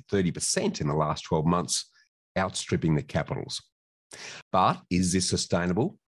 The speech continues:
Will there be a post-pandemic boomerang back to the burbs? And is the rise of the regions all that it's been cracked up to be? Jane Slack-Smith from Your Property Success joins us to balance the conversation.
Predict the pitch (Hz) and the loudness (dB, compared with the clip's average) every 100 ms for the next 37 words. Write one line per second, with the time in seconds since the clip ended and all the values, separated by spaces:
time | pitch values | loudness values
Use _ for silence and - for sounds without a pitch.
0 | _ _ - 98 135 110 101 95 95 82 | _ _ -2 2 4 4 2 2 2 2
1 | 80 - - 113 - 101 90 85 92 90 | -2 -6 -2 0 0 0 0 2 2 0
2 | 80 104 185 107 80 78 87 - - 78 | 2 2 4 2 0 -2 -4 -6 -8 -4
3 | 71 95 117 120 - _ _ _ - 95 | 2 2 2 0 -8 _ _ _ -4 0
4 | 131 175 139 117 98 85 117 254 220 180 | 2 2 2 2 0 2 2 0 -2 0
5 | 104 98 92 98 98 - _ - 110 135 | 2 2 2 2 2 0 _ 2 2 4
6 | 123 104 90 95 90 - 90 - 85 - | 2 0 0 2 2 0 -4 -2 -6 -4
7 | 73 - - _ _ _ _ _ _ _ | -6 -6 -6 _ _ _ _ _ _ _
8 | _ _ - 92 90 - 90 90 165 160 | _ _ 0 2 2 2 0 2 2 2
9 | - 95 85 92 90 98 87 85 - - | 0 0 4 4 2 0 0 0 -2 0
10 | 123 98 - - _ _ _ 110 123 143 | 2 2 -2 -6 _ _ _ 2 2 2
11 | 160 - - _ _ _ - 117 98 90 | -2 -4 -8 _ _ _ -4 0 0 -2
12 | - - 85 78 - 78 - 64 | -4 -2 0 0 0 -2 -2 -6